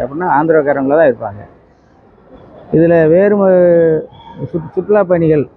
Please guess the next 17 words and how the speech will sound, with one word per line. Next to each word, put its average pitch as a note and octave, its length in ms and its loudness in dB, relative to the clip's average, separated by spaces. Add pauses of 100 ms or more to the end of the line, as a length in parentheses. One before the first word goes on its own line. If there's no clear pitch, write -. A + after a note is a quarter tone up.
(120)
எல்லாருமே E3+ 380 0
வந்து D3 260 0
வர்றாங்க, C3 320 -4 (160)
வந்து D3 160 -6
பார்த்துட்டு C#3 280 -2
தான் D3+ 120 -2
இருக்காங்க. A#2 380 -4 (2250)
இவர் D3 200 2
கையில D#3+ 320 0
கட்டிட்டு D#3 320 0
வர்றவர் E3 240 2
இங்க D3+ 280 0
ஒர்க் D3+ 100 -10
பண்ணிட்டு D#3+ 300 0
வர்றாரு C#3 240 0
பாருன்னு C#3 260 -2
நினைக்கிறேன். B2 320 -6